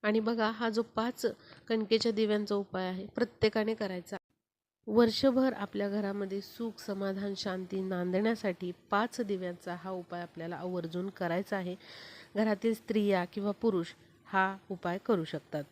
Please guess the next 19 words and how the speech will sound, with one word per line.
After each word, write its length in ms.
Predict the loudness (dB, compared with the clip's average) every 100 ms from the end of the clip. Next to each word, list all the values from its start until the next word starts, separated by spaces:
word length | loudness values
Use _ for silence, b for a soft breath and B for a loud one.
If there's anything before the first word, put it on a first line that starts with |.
| -16 _ _ -20 -20 _ _ _ 0
तर 200 | 0 2
अवश्य 380 | 4 6 6 4
हे 140 | 4 2
सांगितलेले 560 | 0 -2 0 0 0
उपाय 400 | 0 0 0 0
जे 120 | 2
आहेत 180 | 0 -2 -4 -6
ते 40 |
करा. 320 | -2 0 2 -2 -8 -10 -6
आणि 120 | -4
शेवटचा 500 | 0 0 0 -2 -4
जो 120 | -4
कणकेच्या 540 | -2 -4 -2 -2 -2
दिव्यांचा 420 | 0 0 -2 -4 -6
उपाय 260 | -4 -4
आहे 180 | -4 -6
तो 100 | -8
प्रत्येकाने 720 | -4 -4 0 4 6 4 0
करा. 260 | 0 -4